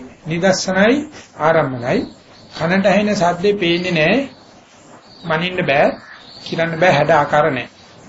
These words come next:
නාසයට දැනෙන සුවඳ පේන්නේ නැහැ. දිවට දැනෙන රස පේන්නේ නැහැ. ඇඟට දැනෙන පහස මේ වස්තු හැපෙන දේ පේනකොට පහස පේන්නේ නැහැ. ඒ නිසා එව්ව අනිදර්ශනයි අනාරම්භ. ඇහැට පේන රූපේ විතරක්, අ, මේ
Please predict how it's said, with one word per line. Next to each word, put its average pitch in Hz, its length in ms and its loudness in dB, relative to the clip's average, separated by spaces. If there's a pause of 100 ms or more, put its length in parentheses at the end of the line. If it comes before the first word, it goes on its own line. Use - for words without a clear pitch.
(540)
නාසයට 185 440 0
දැනෙන 196 280 2
සුවඳ 185 340 2
පේන්නේ 170 360 0
නැහැ. 160 280 2 (600)
දිවට 175 300 2
දැනෙන 196 260 4
රස 175 240 2
පේන්නේ 175 340 0
නැහැ. 143 260 0 (500)
ඇඟට 170 340 -4
දැනෙන 185 240 0
පහස 175 360 0 (840)
මේ 135 200 -10 (140)
වස්තු 135 340 0
හැපෙන 196 360 4
දේ 208 160 4
පේනකොට 208 420 4
පහස 185 320 4
පේන්නේ 139 320 -2
නැහැ. 160 180 0
ඒ - 380 -12
නිසා 202 260 0
එව්ව 175 280 2
අනිදර්ශනයි 208 600 2
අනාරම්භ. 139 440 -2 (440)
ඇහැට 175 360 2
පේන 233 260 4
රූපේ 185 340 2
විතරක්, 202 360 2 (500)
අ, 165 160 0
මේ 151 640 -2